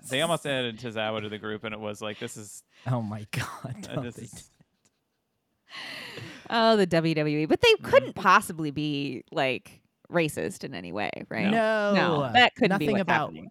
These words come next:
Speaker 1: everything they've ever done would imply that.
Speaker 3: No.
Speaker 1: And
Speaker 2: No,
Speaker 3: Yeah.
Speaker 2: Booker T
Speaker 1: of course
Speaker 2: won
Speaker 1: not.
Speaker 2: at WrestleMania nineteen,
Speaker 1: Oh my
Speaker 2: famously.
Speaker 1: God.
Speaker 2: He won the
Speaker 1: Oh
Speaker 2: World
Speaker 1: my
Speaker 2: Heavyweight
Speaker 1: God.
Speaker 2: title.
Speaker 3: All right.
Speaker 1: God
Speaker 3: Should we
Speaker 1: damn.
Speaker 3: talk about A E W now?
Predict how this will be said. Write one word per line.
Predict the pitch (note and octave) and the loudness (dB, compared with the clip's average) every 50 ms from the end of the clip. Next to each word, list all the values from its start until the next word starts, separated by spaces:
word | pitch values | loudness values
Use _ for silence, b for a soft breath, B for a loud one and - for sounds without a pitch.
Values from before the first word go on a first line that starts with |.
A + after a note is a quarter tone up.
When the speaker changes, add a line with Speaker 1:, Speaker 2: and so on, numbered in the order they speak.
| - | -8
Speaker 1:
everything | - C#3+ D3+ C#3+ D#3 D3+ - - D3 C3+ B2+ | -4 -4 -4 -2 -4 -6 -6 -4 -4 -4 -4
they've | B2+ B2 A2+ A2+ | -4 -4 -6 -8
ever | A#2+ A2 A2+ A2+ | -8 -8 -8 -10
done | G#2+ G2 - G#2+ G#2 G2 F#2+ F#2 F2+ | -10 -10 -10 -12 -10 -10 -10 -12 -12
would | F2+ F#2 F2 - - | -12 -14 -16 -14 -14
imply | G#2 G2 - - - F#2+ F2+ F2 F2+ F2+ - | -14 -14 -14 -14 -14 -14 -12 -12 -14 -14 -14
that. | - F#3 - | -12 -12 -10
Speaker 3:
No. | - - E2 - - - | -8 -8 -10 -10 -12 -14
Speaker 1:
And | - F2+ F#2+ F#2 | -16 -16 -12 -8
Speaker 2:
No, | A3+ F3 | -4 -2
Speaker 3:
Yeah. | D#3+ B2 - | -2 -2 -2
Speaker 2:
Booker | - - F3 | -2 -4 -6
T | D3 - E3 D#3+ D#3 | -6 -6 -4 -4 -4
Speaker 1:
of | D3+ | -2
course | C3+ B2+ | -2 -2
Speaker 2:
won | C3 C#3 C#3 C#3 | -2 -2 -2 -2
Speaker 1:
not. | C#3 B2+ | -4 -4
Speaker 2:
at | B2+ B2+ - - _ _ _ - | -6 -6 -8 -14 _ _ _ -10
WrestleMania | B2 B2 B2+ - C3 B2+ B2 B2 B2 B2 A#2 | -8 -6 -6 -6 -6 -6 -6 -4 -4 -4 -4
nineteen, | A#2 A#2 A#2 A#2 A2+ - A#2+ A#2 A2+ A2+ A2+ | -4 -4 -6 -8 -10 -10 -8 -8 -6 -6 -8
Speaker 1:
Oh | A2+ | -10
my | - | -10
Speaker 2:
famously. | - A#2 A2+ A2 G#2+ A2 - A#2 A#2 A2 G#2+ G#2+ A2 A2 | -8 -6 -6 -4 -6 -6 -8 -8 -8 -8 -8 -8 -8 -10
Speaker 1:
God. | - - - A2 | -12 -16 -18 -18
Speaker 2:
He | G#2+ | -16
won | G2+ G#2 G#2+ A2+ A#2+ | -12 -10 -10 -8 -8
the | A#2+ | -6
Speaker 1:
Oh | A#2+ | -6
Speaker 2:
World | A#2+ B2 A#2+ | -4 -4 -4
Speaker 1:
my | B2 | -6
Speaker 2:
Heavyweight | A#2 A#2+ A#2+ A#2+ A#2+ A#2+ | -6 -6 -4 -6 -6 -6
Speaker 1:
God. | B2+ B2 | -4 -4
Speaker 2:
title. | A2+ A2 A2 A2+ A2 A2 A2 G#2+ _ _ _ - | -4 -2 -2 -2 -4 -4 -6 -8 _ _ _ -2
Speaker 3:
All | G#3 A3 | 0 2
right. | G#3 E3+ D3 C#3 C#3 - | 2 2 2 0 -2 -4
Speaker 1:
God | G#2+ G2 - - - | -8 -10 -14 -10 -6
Speaker 3:
Should | - E4 | -2 0
we | D#4+ D#4+ | 0 2
Speaker 1:
damn. | D#4 F#4+ G#4+ | 4 6 6
Speaker 3:
talk | G4+ G4+ | 6 8
about | D#4+ D#4 C4 - | 8 8 8 8
A | B3 B3 B3 | 6 4 4
E | A#3 | 4
W | A3+ G#3+ G#3 A3+ A3 A3+ | 2 2 2 0 -2 -2
now? | A3+ A3 A3 A3+ B3 - | -2 -2 0 0 -2 -4